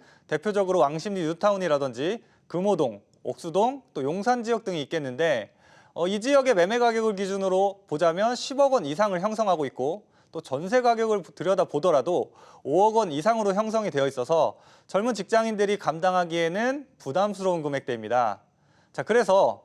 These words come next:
거주는 하고 싶지만 자금이 부족해서 대체주택으로 눈을 돌리는 수요가 굉장히 많다고 보시면 좋겠고요. 아파트와 대체주택 간의 가격 차이가 크기 때문에 대체주택에 투자해도 좋은 지역이라고 설명할 수가 있겠습니다.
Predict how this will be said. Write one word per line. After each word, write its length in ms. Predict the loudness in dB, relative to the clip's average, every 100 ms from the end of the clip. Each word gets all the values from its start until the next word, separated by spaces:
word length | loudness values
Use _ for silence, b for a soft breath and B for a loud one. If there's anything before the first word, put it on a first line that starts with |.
| _
거주는 480 | -2 0 0 0 2
하고 180 | 2
싶지만 520 | -2 -6 0 2 2 -2 _
자금이 500 | -4 -2 -2 -2 -4
부족해서 680 | -6 -6 -2 -2 2 2 2 b b b -8
대체주택으로 1040 | -6 -4 -4 -4 -4 -2 -2 0 2 0
눈을 260 | -2 -6 -4
돌리는 480 | -2 0 0 -4 -8
수요가 420 | -8 0 4 4
굉장히 340 | 2 -2 -2
많다고 360 | -2 -2 0 -2
보시면 260 | -4 -8 -10
좋겠고요. 720 | -10 -8 -2 -2 -2 -6 _ b b b b -2
아파트와 600 | 0 0 0 2 2 4
대체주택 640 | 2 -4 -4 -4 -4 -2
간의 240 | 0 0 0
가격 260 | -2 -2
차이가 240 | 0 0 0
크기 260 | -2 -2
때문에 600 | 0 0 2 0 0 -4 b b b b
대체주택에 640 | -4 -4 -4 -4 -2 -2 -2
투자해도 680 | 0 2 4 2 0 -2
좋은 280 | -4 -2 0
지역이라고 580 | 2 2 4 2 2 -2
설명할 400 | -2 -2 0 -2
수가 180 | 0 -2
있겠습니다. 560 | -2 -6 -4 -6 -6